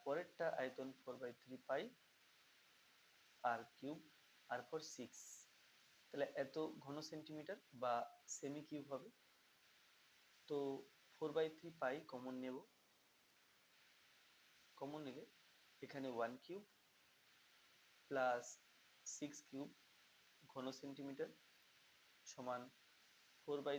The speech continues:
three, এখানে পায়ের মান বাইশের সাত into ওয়ান কিউব, এটা ওয়ান হলো, প্লাস ছয়ের কিউব, ছ ছক ছত্রিশ, ছত্রিশকে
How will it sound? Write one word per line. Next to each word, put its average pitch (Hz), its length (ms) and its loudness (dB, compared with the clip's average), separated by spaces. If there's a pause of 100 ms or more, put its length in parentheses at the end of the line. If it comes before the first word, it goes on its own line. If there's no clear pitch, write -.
(140)
three, 156 240 -4 (720)
এখানে 127 260 -4 (160)
পায়ের 123 260 6
মান 135 200 2
বাইশের 120 400 2
সাত 160 160 -6 (3250)
into 147 240 -6 (640)
ওয়ান 135 200 8 (580)
কিউব, 147 220 0 (120)
এটা 127 200 0
ওয়ান 123 200 6
হলো, 160 160 -8 (580)
প্লাস 135 220 4 (240)
ছয়ের 143 400 0
কিউব, 113 180 -4 (340)
ছ - 20 -14 (140)
ছক 139 200 -4
ছত্রিশ, 156 440 -6 (880)
ছত্রিশকে 156 560 -2